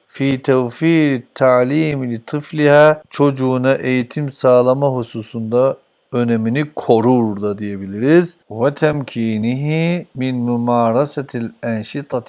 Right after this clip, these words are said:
الثَّقَافِيَّةِ, kültürel etkinlik uygulamaları yapabilmesi hususunda da annenin önemi bakidir. وَالْاِجْتِمَاعِيَّةِ kâfeten,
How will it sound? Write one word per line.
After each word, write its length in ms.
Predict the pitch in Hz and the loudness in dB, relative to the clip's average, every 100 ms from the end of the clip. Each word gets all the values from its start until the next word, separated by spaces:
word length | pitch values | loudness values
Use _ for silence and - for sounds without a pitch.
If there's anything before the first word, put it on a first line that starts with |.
| 110 | -12
الثَّقَافِيَّةِ, 1300 | - - 110 104 120 110 98 - 151 147 139 143 156 156 - | -14 -10 -8 -8 -4 -4 -4 -6 -4 -4 -4 -4 -4 -4 -10
kültürel 760 | - 135 123 - 127 143 151 - | -6 -6 -6 -2 4 6 4 -2
etkinlik 680 | 123 117 _ - 120 117 120 113 | -8 -8 _ -8 -4 -4 -4 -6
uygulamaları 1000 | - 117 113 117 117 117 117 113 113 113 | -6 -4 -4 -2 -2 0 -2 -2 -2 -2
yapabilmesi 1040 | 135 120 113 - 117 117 117 117 113 113 165 | -2 -2 -2 -2 -2 -2 -4 -2 -4 -4 -4
hususunda 1080 | 160 117 104 107 101 - 101 98 95 95 | -4 -10 -12 -12 -14 -14 -14 -12 -10 -10
da 200 | 98 92 - | -8 -8 -6
annenin 560 | 104 101 98 95 95 92 - | -2 -2 -2 -6 -6 -8 -8
önemi 640 | 117 120 120 123 135 147 _ | -4 -2 -2 -2 -4 -4 _
bakidir. 920 | 120 104 95 92 - 143 143 156 151 - - | -6 0 0 0 -4 -2 2 2 0 -6 -18
وَالْاِجْتِمَاعِيَّةِ 1900 | 107 120 113 143 160 156 127 117 - - 117 113 113 117 156 139 117 107 110 - _ - | -16 -10 4 6 6 4 -8 -10 -10 -6 -2 0 0 -2 -4 -4 -6 -8 -12 -14 _ -4
kâfeten, 1120 | 143 139 131 113 - - 104 - 120 143 160 | 4 6 8 4 0 -10 -12 -4 0 2 0